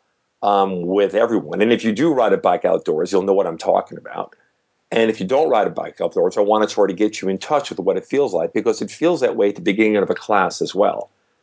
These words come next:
to start to roll the legs over it very easily. And I'll say something like, "I want you to roll your legs, put little or no resistance on the bicycle." Now, I want you to pay attention. I don't want you to miss this part of the ride. The most precious time of every ride is the rollout.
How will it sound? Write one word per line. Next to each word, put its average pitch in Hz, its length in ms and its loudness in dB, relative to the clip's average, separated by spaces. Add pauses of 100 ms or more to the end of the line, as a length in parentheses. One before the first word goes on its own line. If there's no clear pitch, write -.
(240)
to - 80 -4
start 104 260 2
to 95 60 -2
roll 104 220 0
the 104 80 0
legs 101 260 0
over 90 220 0
it 76 80 -4
very 90 220 0
easily. 104 480 -2
And 92 100 -2
I'll 98 100 2
say 131 220 -2
something 120 360 -2
like, 98 260 0
"I - 20 4
want 107 260 -2
you 98 60 -4
to 92 60 -4
roll 107 140 0
your 104 120 0
legs, 90 460 -4 (640)
put 110 160 -2
little 113 220 0
or 107 100 2
no 104 160 0
resistance 92 540 -4
on 85 160 0
the 80 60 -2
bicycle." - 560 -6 (640)
Now, 101 120 2
I 101 40 4
want 113 300 2
you 123 60 -6
to 110 60 2
pay 123 240 0
attention. 131 540 -2
I 73 80 -12
don't 107 180 0
want 110 200 0
you 95 60 0
to 90 60 -2
miss 98 280 0
this 90 120 -2
part 95 300 0
of 85 60 -4
the 87 80 0
ride. 82 420 0 (840)
The - 60 0
most 110 240 0
precious 131 360 -2
time 117 240 0
of 95 120 -2
every 101 180 2
ride 101 380 2
is 90 120 -4
the 107 100 0
rollout. 127 520 -2